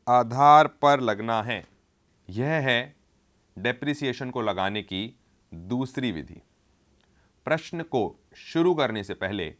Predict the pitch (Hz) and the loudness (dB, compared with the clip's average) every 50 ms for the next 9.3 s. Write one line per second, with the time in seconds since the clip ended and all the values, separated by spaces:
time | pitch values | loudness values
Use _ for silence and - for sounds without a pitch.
0 | _ _ _ _ _ _ - 110 131 139 135 123 - - - 143 135 135 127 - | _ _ _ _ _ _ -10 -4 0 0 2 0 0 -2 -4 -4 -4 -4 -4 -6
1 | 104 104 98 117 123 - 117 98 82 82 82 82 85 85 87 101 123 139 _ _ | -8 -6 -4 -4 -6 -4 -4 -4 -2 -2 -2 -2 -4 -6 -6 -8 -10 -12 _ _
2 | _ _ _ - - 110 - 98 85 - - - _ _ _ - 135 151 165 175 | _ _ _ -8 -6 -2 0 -2 -2 -2 -6 -20 _ _ _ -4 -2 -2 0 0
3 | 185 180 175 180 170 - 127 120 117 123 104 104 131 - _ _ _ _ _ _ | 0 0 0 -2 -2 -2 -4 -2 -2 -2 -2 -4 -6 -10 _ _ _ _ _ _
4 | _ _ _ _ _ - 101 98 120 139 139 - - - 185 175 151 135 117 107 | _ _ _ _ _ -14 -10 -6 -4 -4 -4 -4 -2 2 2 4 6 6 4 2
5 | 101 107 127 - _ _ _ _ _ _ _ _ _ _ _ _ _ _ _ _ | 2 -2 -12 -18 _ _ _ _ _ _ _ _ _ _ _ _ _ _ _ _
6 | _ _ _ _ - 120 120 123 123 127 127 131 131 151 165 151 120 98 90 98 | _ _ _ _ -4 -2 0 2 4 4 4 4 2 2 0 0 0 -2 -4 -6
7 | 120 _ _ _ _ _ _ _ _ _ _ _ - 101 101 117 117 127 147 156 | -10 _ _ _ _ _ _ _ _ _ _ _ -12 -8 -6 -4 -2 -2 -2 -2
8 | 160 156 185 185 160 135 120 117 120 127 127 107 104 117 139 139 127 101 90 82 | 0 -2 -4 -2 2 2 2 2 2 0 -6 -8 -8 -6 -6 -6 -6 -8 -10 -10
9 | - 85 82 90 - | -10 -10 -12 -12 -14